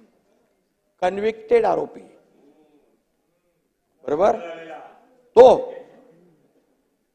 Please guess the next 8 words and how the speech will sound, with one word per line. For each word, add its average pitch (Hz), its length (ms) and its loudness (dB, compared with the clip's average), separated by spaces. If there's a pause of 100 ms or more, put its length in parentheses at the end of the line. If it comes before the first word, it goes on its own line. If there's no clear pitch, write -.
(240)
तो 233 500 6 (520)
आपल्या 180 460 -2
लोकांच्या 175 600 -6
प्रचारामध्ये 170 640 -6
कसा 165 200 -12
काय 180 140 -2
फिरू 170 260 -8
शकतो? 170 440 -6